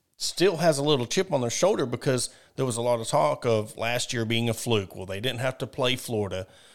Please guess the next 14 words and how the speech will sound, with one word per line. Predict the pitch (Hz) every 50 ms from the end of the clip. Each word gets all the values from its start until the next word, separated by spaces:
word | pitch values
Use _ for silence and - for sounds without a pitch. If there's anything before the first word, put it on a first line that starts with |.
| - - _ -
and | - 131 117 113 113 107 107 104 107 - -
they, | 107 104 104 104 104 104 104 104 104 _ _ _ _ -
you | 123 120
know, | 117 110 107
they | 107 110 117 120
were | 117 113
just | 113 110 120 117 - -
given | - 143 147 131 135 131 127
the | 120 117
title | - - 120 120 117 113 113 117
because | 113 113 - - 117 107
they | 113 110
lost | 110 113 113 117 117 113 - - -
their, | 117 113 110 110 110